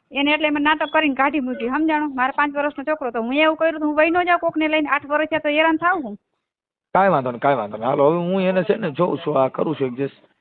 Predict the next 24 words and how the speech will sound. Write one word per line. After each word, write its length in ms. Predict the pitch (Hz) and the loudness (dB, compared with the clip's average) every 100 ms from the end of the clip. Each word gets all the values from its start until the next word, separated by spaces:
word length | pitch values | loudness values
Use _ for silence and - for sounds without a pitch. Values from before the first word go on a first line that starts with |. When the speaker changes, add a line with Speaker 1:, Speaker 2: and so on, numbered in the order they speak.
| _ _ - | _ _ 0
Speaker 2:
પણ 80 | |
હવે 180 | 175 180 | 4 4
ઈ 120 | 180 | 4
Speaker 1:
હમ. 60 | 190 | 4
Speaker 2:
અત્યારે 300 | 180 190 185 | 6 6 4
તો 120 | 175 | 2
મેં 160 | 180 196 | 2 2
એને 80 | 170 | 2
કીધું, 240 | 214 190 | 2 4
પણ 120 | 196 | 4
ઈ 60 | 208 | 4
કબૂલ 280 | 226 226 190 | 6 6 6
લે 160 | 165 | 6
છે 60 | 147 | 6
ભાઈ, 160 | 147 | 4
મેં 140 | 151 160 | 4 2
મૈત્રી 340 | 170 170 165 | 2 2 2
કરાર 260 | 170 160 156 | 4 4 4
કર્યા 220 | 175 165 | 4 4
ને 80 | 143 | 4
બીજી 240 | 165 147 | 4 4
બાઈ 180 | 143 143 | 4 6
રાખી 320 | 143 147 127 | 6 4 2
છે. 140 | 110 | 0